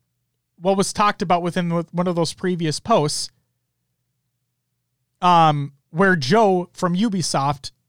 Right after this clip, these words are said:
talks about streamers and content creators that thrive on reaction content and overreacting to things for views makes things a lot worse. Nick Merckx is one of the epitomes of that, where Nick is so big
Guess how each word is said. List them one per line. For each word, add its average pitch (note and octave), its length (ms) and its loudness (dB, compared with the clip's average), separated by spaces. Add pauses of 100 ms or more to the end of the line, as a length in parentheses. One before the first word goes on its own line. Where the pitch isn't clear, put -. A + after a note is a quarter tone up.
(720)
talks G3+ 240 0
about F#3+ 180 0
streamers C4+ 400 -2
and G3+ 80 -6
content G#3+ 340 0
creators G3+ 340 -2
that E3+ 200 -4
thrive F#3 320 0
on D#3+ 160 -2
reaction E3+ 400 -2
content E3 380 -4
and D#3 100 -2
overreacting E3 580 -2
to D#3 60 -4
things D#3+ 220 -6
for D3+ 100 -12
views D#3 300 -4
makes D#3 160 -6
things D#3 240 -8
a D#3 40 -4
lot C3+ 220 -4
worse. A#2+ 340 -12 (840)
Nick C4+ 220 2
Merckx D4 260 0
is A#3+ 120 -2 (100)
one B3 180 2
of A#3 60 0
the G#3 100 0
epitomes F#3 500 -2
of C#3+ 120 -4
that, C3+ 360 -4 (1400)
where G#3+ 480 2 (1700)
Nick D4+ 260 0
is C#4+ 120 0
so C#4 280 0
big C#3+ 540 -2